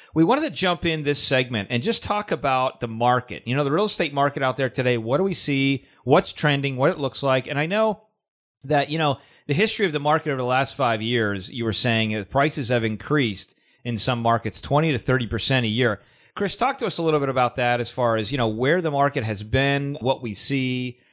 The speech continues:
and if possible, can we do this kind of from a,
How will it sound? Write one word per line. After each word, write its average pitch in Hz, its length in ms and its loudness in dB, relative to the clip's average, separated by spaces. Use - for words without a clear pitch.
and 131 140 -2
if 120 120 -4
possible, 165 500 2
can 135 160 -2
we 127 100 -6
do 127 280 -2
this 143 200 -2
kind 131 200 -2
of 117 120 -4
from 123 180 -6
a, 104 260 -4